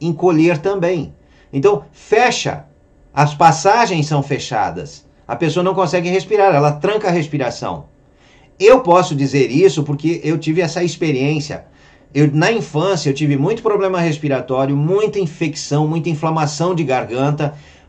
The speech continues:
muita secreção de pulmão. Então, a minha infância, a minha adolescência, eu tive muito isso. Eu tinha muita tensão, muito encurtamento. E eu fui resolver isso com os exercícios. Eu consegui descobrir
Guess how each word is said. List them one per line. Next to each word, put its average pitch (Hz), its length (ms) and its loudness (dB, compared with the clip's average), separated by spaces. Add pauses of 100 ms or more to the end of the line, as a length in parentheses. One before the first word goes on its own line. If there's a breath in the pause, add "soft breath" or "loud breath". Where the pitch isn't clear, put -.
(160)
muita 214 460 2
secreção 170 560 0
de 156 100 0
pulmão. 151 460 0
Então, 160 160 -2
a 165 60 -2
minha 190 160 -2
infância, 170 480 0
a - 20 0
minha 156 160 0
adolescência, 147 760 -2
eu 156 120 -2
tive 180 240 -4
muito 180 440 0
isso. 90 360 -8 (240 soft breath)
Eu 127 80 -6
tinha 160 160 -2
muita 208 260 0
tensão, 165 420 -2
muito 170 240 -4
encurtamento. 185 800 -4 (580 soft breath)
E 196 220 0
eu 254 180 8
fui 208 220 -2
resolver 147 560 2
isso 175 400 -2
com 170 240 -2
os 202 80 0
exercícios. 202 960 -4 (960)
Eu 165 200 2
consegui 190 580 0
descobrir 135 600 0